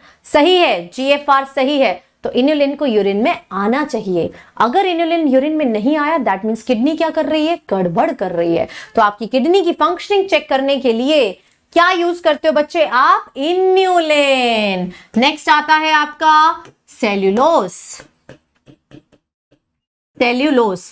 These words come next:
अच्छा सेल्यूलोज क्या बनाता है? प्लांट की सेल वॉल, है ना?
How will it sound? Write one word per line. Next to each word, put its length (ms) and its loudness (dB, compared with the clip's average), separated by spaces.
अच्छा 200 0
सेल्यूलोज 500 0
क्या 200 4
बनाता 360 -4
है? 120 -10
प्लांट 360 0
की 140 -4
सेल 280 -2
वॉल, 440 0
है 80 -2
ना? 200 -2